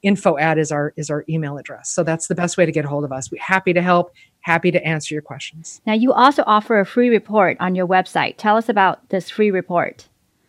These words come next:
Speaker 1: Right. Well, the free report talks about the generalities of self-directed I R As, a lot of repeat of what we've gone over here, uh, today.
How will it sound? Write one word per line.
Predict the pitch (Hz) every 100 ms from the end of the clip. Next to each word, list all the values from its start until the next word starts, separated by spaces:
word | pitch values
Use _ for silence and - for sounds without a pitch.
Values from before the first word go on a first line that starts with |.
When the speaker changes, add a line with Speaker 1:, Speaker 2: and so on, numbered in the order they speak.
| -
Speaker 1:
Right. | 214 226
Well, | 233
the | 220
free | 285 294
report | 294 - 226
talks | - 214 220 247
about | 226 220 -
the | 180 185
generalities | 208 185 165 170 185 208 196
of | 175 -
self-directed | 180 - 180 175 180
I | 175
R | 170 175
As, | 175 175 - - -
a | 175
lot | 190 185
of | 180
repeat | 180 - 196
of | 170
what | 170
we've | 170 -
gone | 170
over | 170 175
here, | 170 180 175 180
uh, | 165 160 160
today. | - 175 175 180 185